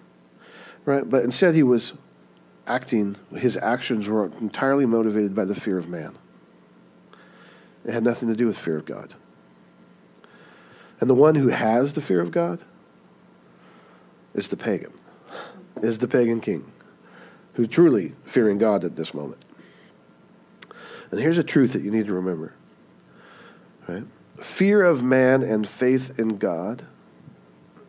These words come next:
don't dwell together. They cannot dwell together. It tells us in Proverbs twenty-nine twenty-five that the fear of man lays a snare,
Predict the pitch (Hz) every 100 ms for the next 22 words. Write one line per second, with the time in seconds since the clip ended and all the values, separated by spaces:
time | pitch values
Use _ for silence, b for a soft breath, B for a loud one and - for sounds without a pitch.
0 | - _ 123 107 92 80 - - - -
1 | _ - _ - - _ _ - 110 -
2 | 123 110 107 - 98 90 101 64 - -
3 | - - - - B B B B 110 156
4 | 143 143 131 120 135 123 113 - 127 120
5 | 113 110 120 107 127 117 110 113 113 -
6 | 175 165 139 143 135 127 113 110 - 131
7 | 127 143